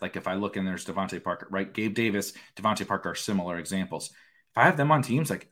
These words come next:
I'm excited, especially because the Dolphins play the Jets this week. And it's like, man, you know, eleventh round or whatever, Devontae Parker comes in, go, you know, five for eighty and one against the Jets. Like, that can be huge on also what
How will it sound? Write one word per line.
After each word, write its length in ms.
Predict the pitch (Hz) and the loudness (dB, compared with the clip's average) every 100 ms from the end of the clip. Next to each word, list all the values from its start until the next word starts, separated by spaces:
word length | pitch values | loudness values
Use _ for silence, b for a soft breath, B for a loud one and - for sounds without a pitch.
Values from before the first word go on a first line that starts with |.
| _ - | _ 2
I'm 160 | 156 | 4
excited, 440 | 143 - 117 78 - - | 4 6 4 4 -8 -4
especially 440 | 98 - 185 - 107 | -2 4 4 6 2
because 380 | 104 104 92 | 2 0 -2
the 80 | 98 | 0
Dolphins 320 | 98 95 95 | 2 2 -2
play 140 | 95 87 | -6 -8
the 100 | 82 | -2
Jets 320 | 123 127 - | 2 2 0
this 200 | - - | -8 -10
week. 280 | 120 - _ _ _ _ _ _ _ - | -12 -18 _ _ _ _ _ _ _ -2
And 100 | 101 | -2
it's 160 | 87 98 | 0 2
like, 260 | 87 - _ _ _ _ _ _ _ - | 0 0 _ _ _ _ _ _ _ -2
man, 440 | 131 131 90 78 _ _ _ _ _ _ _ - | 4 4 4 -2 _ _ _ _ _ _ _ -12
you 80 | 87 | -10
know, 80 | |
eleventh 400 | 82 101 117 98 | 2 4 6 4
round 260 | 104 107 101 | 2 2 4
or 60 | 98 | 4
whatever, 400 | 101 101 95 90 | 4 2 0 -2
Devontae 420 | - 104 101 - | 0 0 0 0
Parker 240 | 104 104 | 0 0
comes 240 | 101 95 98 | 0 0 2
in, 140 | 95 | 0
go, 220 | 90 85 92 | -2 -8 -10
you 100 | 85 | -12
know, 140 | 85 _ _ | -12 _ _
five 340 | - 110 101 - | 0 6 6 4
for 140 | 104 | 0
eighty 320 | 101 104 98 | 2 4 4
and 160 | 92 90 | 2 2
one 380 | 117 110 92 - _ - | 4 4 0 -8 _ -6
against 560 | 98 101 92 - - - | -2 -2 -2 -4 -8 -10
the 60 | |
Jets. 320 | 78 113 120 - | -2 2 2 0
Like, 100 | - _ _ _ _ _ | -10 _ _ _ _ _
that 140 | - 120 | -4 0
can 100 | 110 | 2
be 80 | 92 | 0
huge 840 | - - 147 156 92 78 - - _ _ _ - | -4 -2 4 6 6 2 -8 -10 _ _ _ -2
on 320 | 104 101 95 - | 2 2 2 -2
also 360 | 98 95 104 | -4 -2 -2
what 240 | 95 101 | -2 -4